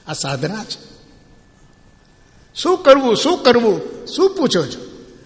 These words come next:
બોધ મળ્યા પછી આત્મ પરિણત કરવો, આ સાધના છે. સ્વરૂપનું ચિંતન કરવું, આ સાધના છે.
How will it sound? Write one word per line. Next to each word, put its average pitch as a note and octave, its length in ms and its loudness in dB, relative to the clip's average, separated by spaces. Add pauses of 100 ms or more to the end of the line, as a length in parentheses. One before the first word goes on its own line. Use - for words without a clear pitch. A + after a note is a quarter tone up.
(320)
બોધ B3+ 300 6
મળ્યા B3 360 8
પછી B3 340 0
આત્મ A#3 400 0
પરિણત C4+ 540 0
કરવો, E3 320 0 (420)
આ G3 60 -6
સાધના D3+ 480 -6
છે. - 320 -14 (1120)
સ્વરૂપનું D#4 600 4
ચિંતન C#4 440 2
કરવું, A3 540 2
આ F3+ 40 -2
સાધના E3 480 -6
છે. - 160 -10